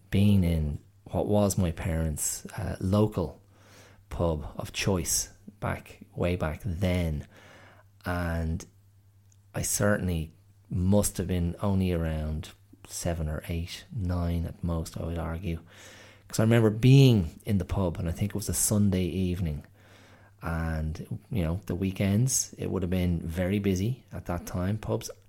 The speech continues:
pubs aren't really what they were. They aren't, they, they've changed. They've changed. They've changed since the smoking ban was introduced, um, several years ago,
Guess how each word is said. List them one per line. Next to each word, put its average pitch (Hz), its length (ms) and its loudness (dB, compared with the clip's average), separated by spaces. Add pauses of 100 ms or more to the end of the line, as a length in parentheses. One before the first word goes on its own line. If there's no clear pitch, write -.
(120)
pubs 277 220 0
aren't 302 240 2
really 247 220 4
what 214 200 2
they 170 100 6
were. 117 360 4 (720)
They 127 100 2
aren't, 139 180 4
they, 139 80 6
they've 139 180 4
changed. 123 480 4
They've 113 140 2
changed. 113 540 2 (420)
They've 104 120 2
changed 147 460 2
since - 280 2
the - 140 -4
smoking 127 500 4
ban 139 400 4
was 117 140 0
introduced, 123 680 0 (720)
um, 95 640 0 (300)
several 101 340 2
years 101 240 4
ago, 101 300 4